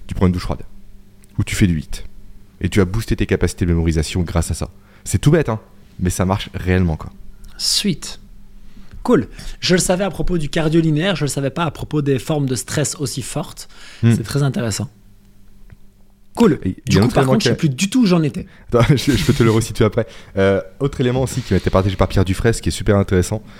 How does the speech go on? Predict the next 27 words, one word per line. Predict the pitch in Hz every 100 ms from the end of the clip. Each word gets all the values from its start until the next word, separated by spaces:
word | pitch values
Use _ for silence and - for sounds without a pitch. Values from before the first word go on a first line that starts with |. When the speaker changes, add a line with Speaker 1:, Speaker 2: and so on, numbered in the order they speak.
| - - -
Speaker 1:
Euh, | 87 87
souvent, | 85 107 123
on |
parle | 123 85
de | 87
douche | 87
froide, | - 101
effectivement, | 78 85 90 95
c'est | 101 80
un |
super | - 92 90
levier. | 85 95 120 -
Euh, | 82
pareil | 90 90
pour | -
le | 87
chaud. | 80 95 - - - - - 82
Mais, | 92 92
euh, | 90 87 82
généralement, | 98 101
on | 120
nous | 95
impose | 90 110 117 87
des, | 85 82
euh, | 80
des | 80
durées. | 87 92